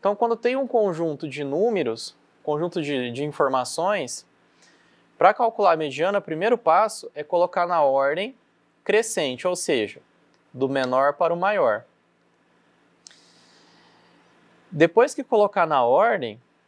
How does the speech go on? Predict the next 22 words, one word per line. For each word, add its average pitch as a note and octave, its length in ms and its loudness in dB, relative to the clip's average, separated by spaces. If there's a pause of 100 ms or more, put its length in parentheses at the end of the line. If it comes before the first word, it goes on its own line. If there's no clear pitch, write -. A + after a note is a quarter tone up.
(400)
se - 320 -2
a C4+ 80 6
quantidade A#3 680 0
dos G#3 240 -8
números C3 680 -4 (1300)
for C3 440 4
uma C#3+ 140 -2
quantidade C3 680 0
ímpar, C#3+ 500 -4 (1120)
vai D3 180 6
pegar E3 380 4
os C#3 140 -2
dois G3 420 0
números D#3+ 360 -4
do C#3+ 120 -6
meio C3+ 480 -4 (1600)
e D3 480 -4 (260)
somar E3+ 580 2
e - 20 -4
dividir F3+ 300 -10
por G#3+ 180 -4
dois. C3 680 -2